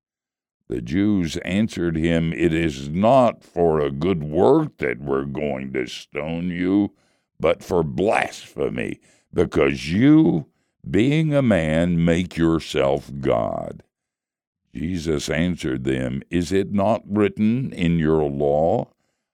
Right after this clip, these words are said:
'I said, "You are gods"? If he called them gods to whom the word of God came, and Scripture cannot be broken, do you say of him whom the Father consecrated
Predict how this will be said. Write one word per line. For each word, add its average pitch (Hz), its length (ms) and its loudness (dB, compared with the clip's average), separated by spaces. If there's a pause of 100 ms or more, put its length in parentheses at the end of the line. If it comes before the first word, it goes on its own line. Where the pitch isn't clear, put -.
(160)
'I 92 280 2
said, 95 580 2
"You 76 320 0
are 64 180 2
gods"? 64 840 -4 (400)
If 127 180 2
he 123 200 2
called - 500 2
them 113 220 2
gods 73 800 -2
to 80 240 -4
whom 110 480 0
the 85 140 0
word 95 440 2
of 80 240 -2
God 76 480 2
came, 107 680 -2 (300)
and 80 240 -2
Scripture 123 760 0
cannot 78 640 0
be 65 140 -2
broken, 113 680 0 (500)
do 90 140 -2
you 78 340 -2
say 76 460 -2
of 95 280 0
him 78 580 -2
whom 85 320 -4
the 73 160 0
Father 95 540 -2
consecrated 98 1160 -4